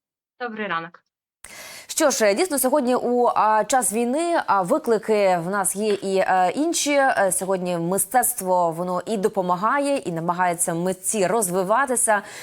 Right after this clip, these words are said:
Speaker 2: Е, тим не менше, розкажіть трішки детальніше про цю ініціативу. Як загалом, а, прийшла ідея створити лабораторію мюзиклу і що це сьогодні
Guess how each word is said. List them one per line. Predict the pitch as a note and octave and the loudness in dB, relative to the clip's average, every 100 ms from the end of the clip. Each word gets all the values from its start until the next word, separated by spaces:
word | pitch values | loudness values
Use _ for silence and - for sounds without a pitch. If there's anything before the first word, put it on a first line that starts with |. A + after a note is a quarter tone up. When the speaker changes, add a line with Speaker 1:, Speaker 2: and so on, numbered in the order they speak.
| - - | -14 -4
Speaker 2:
Е, | G3 G3+ | 0 2
тим | F4+ F4 | 2 2
не | D4+ | 2
менше, | G#3 D#3+ - E3+ | 2 0 0 0
розкажіть | A3+ D#4 F#4 | 0 0 0
трішки | D4+ C#4+ - A3+ | 0 -2 -2 -2
детальніше | G#3+ C4 D#4 E4 C#4 B3+ | 0 2 2 0 -2 -6
про | B3+ A3 | -2 -2
цю | A3 A3+ | -2 -4
ініціативу. | - G3+ G3 G#3+ G#3 E4 D#4+ D4+ C#4 - - | -2 -2 0 0 0 0 2 2 2 -8 -4
Як | F#3+ F3 C#4+ D#4+ C4 | -2 2 4 4 2
загалом, | B3 A#3 A3+ A3 | 2 2 2 4
а, | - F#3+ | 2 2
прийшла | G#3+ G#3+ A3+ G#3 | 2 0 2 2
ідея | A#3 G3 A3 F#3 E3+ | 2 2 4 4 2
створити | F#3 G3 F#3 F3+ D#3+ | 0 -2 2 2 2
лабораторію | F3+ G#3 G#3 A3 E4 F#4 C#4 F#3+ | 2 0 0 0 0 2 2 0
мюзиклу | F#3+ E3+ D#3 - D#3 | -2 -2 -4 -2 -4
і | - G#3 A3 G3 - | -2 0 0 0 -8
що | - - D4 F4 | -14 -4 0 0
це | A3+ | -2
сьогодні | G#3 F#3+ A#3+ A3+ G#3+ | -4 -2 -2 -2 -2